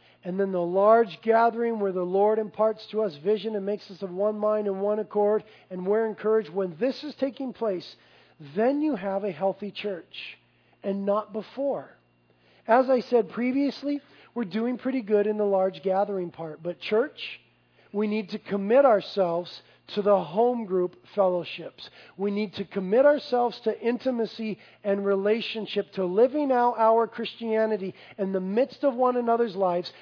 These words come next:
because that is the way that God designed it. And we desire together to have a healthy, vibrant, functioning, impactful church. Not a church that seeks to be relevant to the world,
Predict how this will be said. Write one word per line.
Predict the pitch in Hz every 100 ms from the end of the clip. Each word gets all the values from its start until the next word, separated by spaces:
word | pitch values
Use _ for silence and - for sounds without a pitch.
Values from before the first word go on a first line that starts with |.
| -
because | 196 208 170
that | 220 247
is | 240
the | 226
way | 208 202
that | 208 180
God | 185 185
designed | 196 156 180 190 175
it. | 175 - - -
And | 202 190 175
we | 233 277 294 269
desire | 208 254 170 226 233 233 226
together | 226 233 170 208 190 170 - - -
to | 196 185
have | 196
a | 190 170
healthy, | - 233 240 - 220 170 - - - 131 143
vibrant, | 208 226 214 190 170 - - - - -
functioning, | 240 233 - 220 190 165 - -
impactful | 202 180 - - 240 240 - - 214
church. | - 226 175 - - - - 165
Not | 196 302 349
a | 359
church | - 285 285 -
that | 254 -
seeks | 262 226 -
to | 220
be | 233
relevant | 220 233 240 220 220
to | 220
the | 208
world, | 202 233 208 185